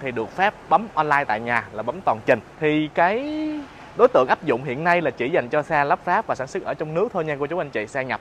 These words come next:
thì chưa. Và ở Long An thì em Nhân thấy là có áp dụng rồi, nhưng mà một số địa phương khác thì chưa. Thì quan trọng là cô chú anh chị mình ở địa phương nào thì cứ cho em Nhân biết. Em Nhân hỏi thử coi ở địa phương cô chú anh chị mình đã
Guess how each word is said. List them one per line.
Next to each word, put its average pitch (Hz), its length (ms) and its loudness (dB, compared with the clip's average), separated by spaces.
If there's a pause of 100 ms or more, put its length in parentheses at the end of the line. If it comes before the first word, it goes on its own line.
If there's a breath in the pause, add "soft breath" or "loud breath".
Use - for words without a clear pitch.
thì 117 80 -8
chưa. 165 220 2 (320 loud breath)
Và - 100 2
ở 117 80 4
Long 147 200 2
An 139 260 -2
thì 120 140 -4
em 131 160 -6
Nhân 131 160 -6
thấy 135 200 -2
là 151 120 -4
có 151 140 0
áp 170 120 2
dụng 113 180 -4
rồi, 117 260 4
nhưng 165 200 -4
mà 123 80 -2
một 110 140 -6
số 170 140 -2
địa 117 140 -4
phương 139 200 -6
khác 165 340 -4
thì 123 80 -6
chưa. 151 220 4 (500 loud breath)
Thì 117 60 -6
quan 143 160 0
trọng 113 220 -2
là 117 100 -6
cô 127 120 -6
chú 143 120 -4
anh 147 120 -4
chị 107 160 -4
mình 107 160 -6
ở 95 100 -4
địa 120 100 -4
phương 131 220 -6
nào 101 160 0
thì 104 100 -6
cứ 139 120 -8
cho 139 160 -6
em 123 120 -8
Nhân 120 220 -6
biết. 165 140 -2 (420 loud breath)
Em 120 140 -12
Nhân 120 140 -6
hỏi 98 220 -4
thử 104 260 -6
coi 135 120 0 (180)
ở 95 100 -8
địa 107 200 -8
phương 127 180 -8
cô 120 60 -10
chú 135 160 -8
anh 120 100 -10
chị 90 140 -8
mình 101 220 -8
đã 185 140 -6